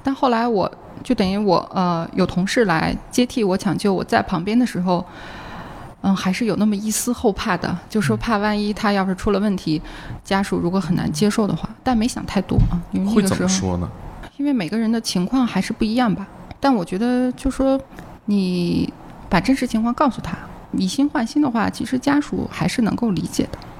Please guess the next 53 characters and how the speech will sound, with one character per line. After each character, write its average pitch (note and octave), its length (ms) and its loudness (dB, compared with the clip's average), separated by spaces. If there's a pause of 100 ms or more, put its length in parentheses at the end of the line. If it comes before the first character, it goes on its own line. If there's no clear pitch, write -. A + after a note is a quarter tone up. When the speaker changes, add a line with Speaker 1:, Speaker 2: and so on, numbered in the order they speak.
(100)
Speaker 3:
嗯， F2 480 2
其 - 180 -2
实 B2 180 2
通 B2+ 240 2
知 B2+ 360 2
一 G#2 120 0
个 G#2 380 2
人 F#2+ 300 0
他 G#2+ 220 0
的 G#2 160 2
至 A2 220 -2
亲 B2 240 -2
的 G#2+ 120 2
死 - 220 -4
讯 G#2 280 0
这 G#2 120 0
件 G2+ 160 2
事 A2+ 140 0
情 E2+ 200 0
是 D#2 380 -2 (200)
极 F#2 180 -2
难 G#2+ 140 2 (120)
的， - 100 -8 (380)
这 - 140 -4
对 G#2 160 0
一 - 0 -
个 - 60 2
有 F#2 60 -4
Speaker 1:
是 G2+ 60 -2
极 F#2+ 80 2
难。 F3 260 0 (240)
而 C#4+ 120 0
且 D#4 80 0
我 D4 100 2
觉 G3+ 100 0
得 A3+ 120 0
中 D4+ 160 0
国 B3 160 0
人 G3 360 2
他 C4+ 220 0
其 C4 140 -2
实 C4+ 100 -4
大 C#4 180 4
部 C4+ 160 -2
分、 A3+ 320 0 (120)
绝 A3+ 120 0
大 C#4+ 140 2
部 C#4 140 -4
分 C4 120 2
如 A3 140 0
果 A3+ 140 2
说， A#3+ 460 0
嗯， G3+ 520 2